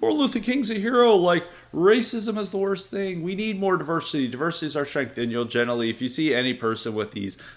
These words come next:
like, most N P C political takes that are just, like, reaffirming the dogmas of the regime,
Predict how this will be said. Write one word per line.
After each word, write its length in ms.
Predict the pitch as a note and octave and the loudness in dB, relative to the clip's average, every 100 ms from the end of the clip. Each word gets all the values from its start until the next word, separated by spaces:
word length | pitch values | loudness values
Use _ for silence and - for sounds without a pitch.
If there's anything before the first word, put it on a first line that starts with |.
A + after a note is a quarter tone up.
| - | -12
like, 420 | - G2+ G2 - | -2 0 0 -4
most 560 | A2 G#2 A2 A#2 - - | -8 -2 0 0 -2 -8
N 200 | A2 A2+ | -6 -6
P 200 | - G2+ | -6 -8
C 400 | - A2+ G2+ G2 | -6 -6 -4 -6
political 540 | - F#2+ G2 G2 - | -8 -6 -4 -4 -6
takes 520 | - A#2 A#2 A#2 - - - - - | -4 -2 -2 -4 -8 -10 -20 -20 -10
that 260 | A2+ A2 G#2+ | 0 2 2
are 220 | G#2 G#2 | 2 0
just, 260 | G#2 G#2 | -2 -4
like, 300 | G#2+ G2 F#2+ - - | -2 -2 -2 -8 -12
reaffirming 960 | G#2+ G#2+ A2+ G2+ - G2+ G#2+ A2 A2 | -4 0 0 -2 -4 -4 -4 -6 -6
the 100 | G2+ | -6
dogmas 560 | F2+ F#2+ G#2 G#2+ G#2+ G2+ | 0 2 0 -2 -8 -6
of 60 | |
the 80 | A2 | -4
regime, 440 | A2 G#2+ A2+ A2+ | -4 -4 -6 -6